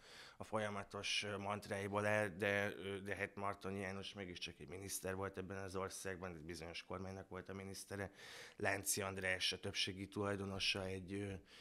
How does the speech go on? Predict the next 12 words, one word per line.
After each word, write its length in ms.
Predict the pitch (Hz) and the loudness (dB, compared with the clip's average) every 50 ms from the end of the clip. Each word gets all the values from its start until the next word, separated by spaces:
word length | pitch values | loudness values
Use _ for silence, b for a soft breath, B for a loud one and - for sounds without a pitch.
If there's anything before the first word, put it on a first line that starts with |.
| b b b b - | b b b b -2
egy, 340 | - 98 95 92 90 92 | -2 0 0 0 -2 0
ö, 380 | 101 98 101 101 101 101 98 98 | 0 2 2 2 2 0 0 0
világos 520 | 98 107 110 104 95 95 92 95 92 - - | 0 0 2 2 2 0 0 2 2 2 2
ideológiai 880 | 113 107 110 104 107 107 104 104 104 101 98 104 107 98 98 98 101 | 4 2 2 2 2 2 2 2 0 0 0 0 0 2 0 0 -2
tartalmat, 680 | 95 - 101 98 95 - - 104 101 101 98 101 - - | 0 2 2 2 2 2 0 0 2 2 0 -4 -4 -2
ö, 180 | 110 104 104 101 | -2 0 0 0
megnevező 600 | 98 101 98 95 98 101 98 98 95 92 95 95 | 0 -2 -2 -2 -2 -2 -2 -2 -2 -2 -2 -2
folyóiratnak, 760 | 90 - 98 98 95 95 98 98 98 95 92 - 95 90 - | -2 0 2 2 4 4 4 4 2 2 2 2 0 0 4
a 200 | 95 92 92 92 90 | 4 4 4 4 2
The 80 | 90 92 | 2 2
European 560 | 90 95 104 101 95 - - 98 98 98 95 | 2 4 4 4 4 2 2 2 2 2 2
Conservative-nek. 920 | - - 95 98 87 92 98 98 95 92 87 - 101 95 92 98 95 90 | 2 2 2 4 4 4 2 2 2 0 -2 0 -2 0 2 2 0 0